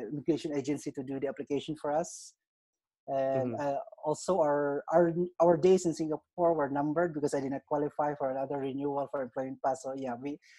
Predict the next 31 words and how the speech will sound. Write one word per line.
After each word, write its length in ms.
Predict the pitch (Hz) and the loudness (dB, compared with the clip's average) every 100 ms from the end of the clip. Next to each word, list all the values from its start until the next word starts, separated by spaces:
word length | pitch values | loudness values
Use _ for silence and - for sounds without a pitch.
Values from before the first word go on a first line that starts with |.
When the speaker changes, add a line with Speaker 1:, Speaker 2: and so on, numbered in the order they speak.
| - _ | -20 _
Speaker 1:
we 380 | 151 147 147 143 - | -2 0 0 -2 4
felt 240 | 175 180 | 4 6
like 180 | 160 147 - | 4 0 2
we 140 | 156 | 4
had 200 | 160 147 | 6 6
no 200 | 156 156 | 6 6
choice 520 | 156 - 156 147 135 - | 6 4 4 4 -2 -4
but, 220 | 139 - | -6 -2
uh, 180 | 147 135 - | -2 -2 -2
to, 180 | 143 139 _ | -2 -2 _
to 80 | 151 | 0
leave 260 | 143 156 135 | 2 2 0
Singapore 460 | - 160 151 143 | -2 -2 0 0
for 160 | - 131 | 0 -4
good. 260 | 131 135 123 _ _ _ _ _ _ _ 302 269 | -4 -6 -10 _ _ _ _ _ _ _ -20 -10
Speaker 2:
Yeah. 340 | - 131 131 120 | 0 4 6 4
So 300 | - 170 147 | 4 4 4
I 220 | 175 185 226 | 0 0 4
also 360 | 233 233 247 | 6 8 8
have 260 | 208 214 143 | 8 8 6
friends 400 | - 185 196 - | 6 6 6 2
there 360 | 131 143 147 139 | 4 6 6 4
that, 180 | 127 - 135 | 0 0 0
uh, 100 | 120 | 0
because 360 | 123 156 143 | 0 0 0
of 440 | 143 135 127 120 117 _ - _ - | 2 4 4 2 -4 _ -20 _ 2
the 120 | 135 | 4
residential 640 | 131 - 139 139 131 147 | 6 4 4 4 4 2
s-, 140 | 131 - _ _ _ | 0 -4 _ _ _
uh, 560 | 143 131 123 120 117 117 | 0 2 2 2 2 0
stab-, 340 | - 131 127 | 0 -2 -2